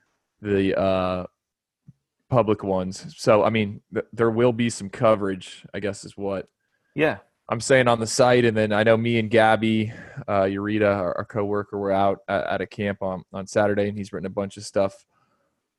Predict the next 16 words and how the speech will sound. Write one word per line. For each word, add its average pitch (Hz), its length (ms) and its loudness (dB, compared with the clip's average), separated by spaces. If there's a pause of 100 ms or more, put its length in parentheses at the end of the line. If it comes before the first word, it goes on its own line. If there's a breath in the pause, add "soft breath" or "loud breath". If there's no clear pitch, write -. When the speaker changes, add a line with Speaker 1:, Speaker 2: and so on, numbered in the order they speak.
(120)
Speaker 1:
about 117 420 4
some, 120 180 -6
a - 40 -4
few - 120 0
different 127 260 2
defensive 123 380 0
linemen. 123 340 2 (360)
So, 110 260 4
I 92 60 -4
mean, 104 220 -4
I 107 120 -2
just - 220 -14
wanna 104 140 -4
plug 107 320 -2
that. 107 240 2
Check, - 340 -2